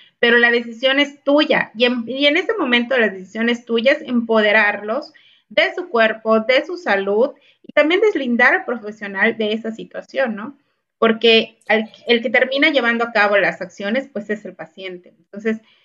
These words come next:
este, exacto, o sea,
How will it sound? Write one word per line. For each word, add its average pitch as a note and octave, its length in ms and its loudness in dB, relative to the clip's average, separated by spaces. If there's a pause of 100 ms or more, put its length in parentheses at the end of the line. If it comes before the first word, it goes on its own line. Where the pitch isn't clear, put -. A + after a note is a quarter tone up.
(200)
este, F#3 800 -2 (520)
exacto, A3+ 540 -2
o - 20 -10
sea, F#3 320 -2